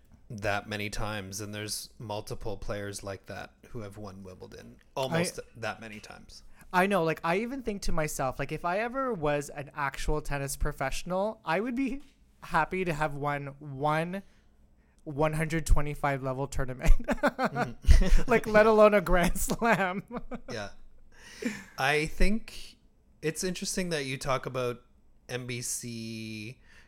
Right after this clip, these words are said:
Speaker 1: 'cause they ended their coverage at a certain point. What, when was that?
Speaker 2: So I, I mean, I didn't know this until I researched it, but N B C ended their coverage in twenty eleven, and then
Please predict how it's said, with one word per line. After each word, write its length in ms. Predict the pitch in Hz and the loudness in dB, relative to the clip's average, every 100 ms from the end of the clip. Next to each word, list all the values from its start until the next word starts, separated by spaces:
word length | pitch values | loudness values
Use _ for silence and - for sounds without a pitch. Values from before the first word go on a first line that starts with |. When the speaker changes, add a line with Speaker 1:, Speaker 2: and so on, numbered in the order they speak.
| - | -12
Speaker 1:
'cause 180 | 139 123 | -10 -6
they 280 | 127 123 127 | -6 -6 -8
ended 420 | 123 120 120 113 | -10 -8 -10 -8
their 500 | 113 110 107 107 107 _ _ _ _ _ _ _ - - | -8 -6 -6 -8 -12 _ _ _ _ _ _ _ -20 -12
coverage 720 | 123 107 110 107 107 - - | -8 -8 -8 -8 -10 -12 -10
at 120 | 110 113 | -8 -6
a 40 | |
certain 320 | - 117 117 | -6 -8 -8
point. 320 | 117 107 104 120 | -6 -6 -6 -8
What, 220 | 170 - _ - | -10 -12 _ -20
when 320 | 131 127 160 | -14 -12 -10
was 200 | 131 - | -12 -10
that? 300 | 208 233 - - - - - - | -10 -10 -14 -20 -20 -20 -20 -14
Speaker 2:
So 680 | - - 175 165 160 160 - - | -8 -2 2 2 2 0 -6 -4
I, 280 | 165 202 202 | 0 0 0
I 60 | 165 | -4
mean, 140 | 170 - | -8 -4
I 140 | 151 | -4
didn't 300 | 156 170 180 | -4 -8 -6
know 140 | 170 175 | -6 -4
this 220 | 208 - | -4 -6
until 260 | 196 180 | -6 -2
I 120 | 170 165 | 0 0
researched 640 | 151 151 - 190 196 - | -2 -6 -4 -6 -4 -2
it, 160 | 226 - | -2 2
but 180 | - - | 0 0
N 140 | 160 170 | -8 -6
B 120 | 185 | -6
C 680 | - - 156 156 156 156 - - - | -6 -8 -8 -8 -8 -8 -12 -16 -6
ended 320 | 156 160 160 | -6 -4 -4
their 120 | 160 | -4
coverage 560 | 156 156 139 151 143 - - | 0 -2 0 -4 -4 -12 -14
in 200 | 160 147 | -12 -8
twenty 600 | 143 - 147 151 - 151 147 | -2 0 0 0 -10 -12 -12
eleven, 760 | 139 131 127 123 165 202 269 - | -10 -6 -6 -4 -6 -6 -10 -10
and 160 | 156 151 | -6 -6
then 120 | 147 | -6